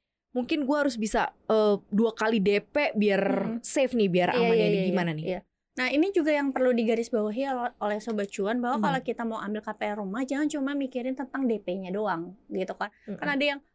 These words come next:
Speaker 2: "Oh, yang penting dua puluh persennya," atau sekarang misalnya lima belas persen
Speaker 1: Ya.
Speaker 2: kan juga bisa.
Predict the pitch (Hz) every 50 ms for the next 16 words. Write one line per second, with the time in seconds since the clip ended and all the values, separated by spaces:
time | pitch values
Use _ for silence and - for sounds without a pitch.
0 | _ - 320 330 339 330 320 311 311 339 359 381 370 330 294 277 262 269 277 277
1 | 262 269 - - 311 320 330 302 294 294 311 294 - 320 302 320 330 320 294 311
2 | 320 320 311 294 277 262 262 254 254 262 277 220 208 190 170 - 311 311 294 269
3 | 247 240 240 226 220 226 233 - 277 240 -